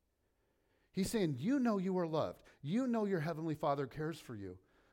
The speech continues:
But also, you need to trust that your heavenly Father knows what you need better than you do." So here's what's interesting.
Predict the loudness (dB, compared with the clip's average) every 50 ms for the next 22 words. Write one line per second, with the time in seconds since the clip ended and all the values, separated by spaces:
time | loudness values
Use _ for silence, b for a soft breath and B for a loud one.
0 | b b -6 -2 0 2 2 2 0 0 0 0 0 0 0 -2 -4 -6 -6 -4
1 | -4 -6 -6 -8 -10 -12 -12 -8 -4 -2 0 0 0 -2 -6 -12 -16 -20 -20 _
2 | _ _ _ _ _ _ _ _ -8 -6 -4 -4 -4 -2 -2 -2 -4 -2 -2 -2
3 | -2 -2 -2 0 0 0 0 0 -2 -2 -2 -4 -2 -2 -2 -4 -4 -4 -6 -8
4 | -6 -8 -8 -6 -4 -4 -4 -2 -4 -4 -6 -8 -12 -18 _ _ _ _ _ _
5 | _ _ _ _ _ _ -4 -4 -2 -2 -4 -4 -4 -4 -4 -4 -6 -6 -10 -12
6 | -14 _ _ _ _ _ _ _ _ _ _ _ _ _ _ _ _ _ _ _
7 | _ _ _ _ _ _ _ _ _ b b b b b b b 4 4 4 4
8 | 4 0 -2 -2 -4 -4 -4 -4 -4 -8 -8 -10 -14 -14